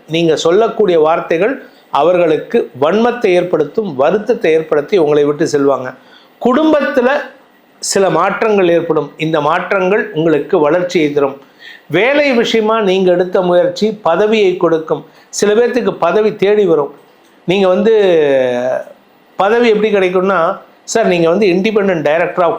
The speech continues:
இருங்க சார், அப்பாயிண்டட் கவர்மெண்ட் அப்பாயிண்டட் டைரக்டரா இருங்க சார்." இந்த பப்ளிக், அ, ஐயோ, அண்டர்டேக்கிங் இருக்கும், பப்ளிக் செக்டர் அண்டர்டேக்கிங். அதுல வந்து கவர்மெண்ட் ஒரு ரெண்டு டைரக்டர்ஸ் அப்பாயிண்ட் பண்ணுவாங்க. அதுல இந்த மீனராசிக்காரங்க கண்டிப்பா இருப்பாங்க.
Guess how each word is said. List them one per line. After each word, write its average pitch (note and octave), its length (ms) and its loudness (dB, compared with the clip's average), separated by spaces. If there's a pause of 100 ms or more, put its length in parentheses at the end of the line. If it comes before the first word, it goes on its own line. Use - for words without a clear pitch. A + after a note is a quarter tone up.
(120)
இருங்க D3 280 2
சார், C3+ 240 -2 (600)
அப்பாயிண்டட் B3+ 760 0
கவர்மெண்ட் C4 600 0
அப்பாயிண்டட் G3+ 460 0
டைரக்டரா F3 460 0
இருங்க D3+ 220 0
சார்." C#3 260 -4 (300)
இந்த D#3+ 380 0
பப்ளிக், G3 560 -2
அ, C3+ 580 2 (420)
ஐயோ, F3 240 0
அண்டர்டேக்கிங் E3+ 640 0
இருக்கும், C#3 380 -2 (180)
பப்ளிக் G3 360 0
செக்டர் F3+ 200 -2
அண்டர்டேக்கிங். D3 720 -2 (400)
அதுல F3+ 280 2
வந்து F3+ 360 0
கவர்மெண்ட் A3+ 440 0
ஒரு E3+ 200 2
ரெண்டு D#3+ 260 0
டைரக்டர்ஸ் E3 480 0
அப்பாயிண்ட் D3 300 -2
பண்ணுவாங்க. B2 360 -6
அதுல E3+ 320 0
இந்த D3+ 120 0
மீனராசிக்காரங்க D#3+ 720 0
கண்டிப்பா D#3 400 0
இருப்பாங்க. B2 260 -6